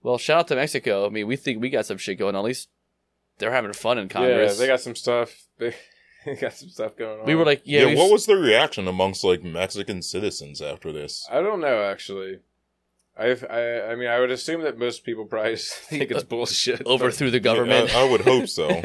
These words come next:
Speaker 2: Yeah, I don't,
Speaker 3: Like,
Speaker 2: uh,
Speaker 3: people are probably getting a g-, good kick out of this. Their government's more entertaining than ours.
Speaker 1: That's what I'm saying. That's at least kinda cool.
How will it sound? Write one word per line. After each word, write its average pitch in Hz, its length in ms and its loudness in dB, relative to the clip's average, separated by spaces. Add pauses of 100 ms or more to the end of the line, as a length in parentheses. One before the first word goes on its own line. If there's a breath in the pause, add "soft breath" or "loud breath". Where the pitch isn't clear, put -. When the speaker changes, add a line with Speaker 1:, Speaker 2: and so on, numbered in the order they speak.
(720 soft breath)
Speaker 2:
Yeah, 98 500 -6 (220)
I 107 60 -16
don't, 107 280 -10
Speaker 3:
Like, 98 180 -4
Speaker 2:
uh, 104 200 -4
Speaker 3:
people 135 240 0
are 120 60 4
probably 123 260 4
getting 110 240 2
a - 20 -12
g-, 101 160 -4
good 104 340 0
kick 120 280 0
out 87 160 4
of 85 100 0
this. 87 220 0
Their 95 100 0
government's 110 540 2
more 107 240 2
entertaining 107 480 0
than 90 100 -2
ours. 92 500 0 (180)
Speaker 1:
That's - 160 -4
what 175 60 0
I'm 156 60 -8
saying. 160 400 -2
That's 117 220 -2
at 151 80 2
least 139 200 -2
kinda 131 200 0
cool. 143 480 -2